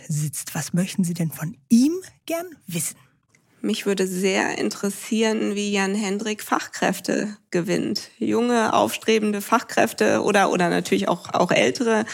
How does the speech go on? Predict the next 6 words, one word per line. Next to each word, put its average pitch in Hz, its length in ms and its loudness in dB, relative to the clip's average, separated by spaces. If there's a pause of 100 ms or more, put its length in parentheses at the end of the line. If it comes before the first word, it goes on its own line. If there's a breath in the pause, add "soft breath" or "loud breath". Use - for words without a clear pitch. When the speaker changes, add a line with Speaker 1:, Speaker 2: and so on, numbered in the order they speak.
(360 loud breath)
Speaker 2:
auf 202 100 6
jeden 220 140 6
Fall 214 120 6
kompetente 226 600 4
Menschen, 226 500 0
die, 214 360 -2